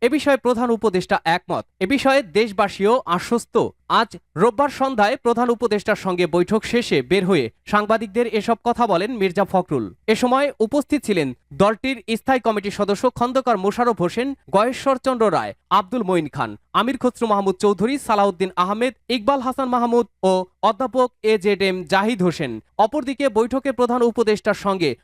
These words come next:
পরিকল্পনা উপদেষ্টা ওয়াহিদ উদ্দিন মাহমুদ, আইন উপদেষ্টা অধ্যাপক আসিফ নজরুল সহ অনেকেই উপস্থিত ছিলেন। মির্জা ফখরুল ইসলাম আলমগীর বলেন, "একটি শক্তি নির্বাচনকে বিলম্বিত করার চেষ্টা করছে,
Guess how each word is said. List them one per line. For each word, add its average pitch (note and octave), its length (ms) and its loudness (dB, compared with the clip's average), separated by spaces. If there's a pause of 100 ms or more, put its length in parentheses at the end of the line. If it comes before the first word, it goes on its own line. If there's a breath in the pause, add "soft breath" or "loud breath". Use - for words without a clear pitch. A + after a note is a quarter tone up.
পরিকল্পনা B3 640 0
উপদেষ্টা G3+ 640 0 (160)
ওয়াহিদ A#3 440 0
উদ্দিন G#3+ 260 -4
মাহমুদ, A3 420 0
আইন A3 200 2
উপদেষ্টা A3 480 0
অধ্যাপক F#3+ 420 0
আসিফ F#3+ 460 -2
নজরুল F3+ 260 2
সহ G3+ 200 0
অনেকেই G3+ 340 2
উপস্থিত F#3 440 0
ছিলেন। A#2 340 -2 (180)
মির্জা A#3+ 260 2
ফখরুল C#4 340 -4
ইসলাম A3 240 -2
আলমগীর G#3+ 340 -2
বলেন, G3+ 200 0
"একটি G3+ 220 -2
শক্তি A3+ 320 0
নির্বাচনকে A3+ 640 0
বিলম্বিত F#3+ 480 0
করার E3 260 2
চেষ্টা E3+ 360 -2
করছে, C3 420 -4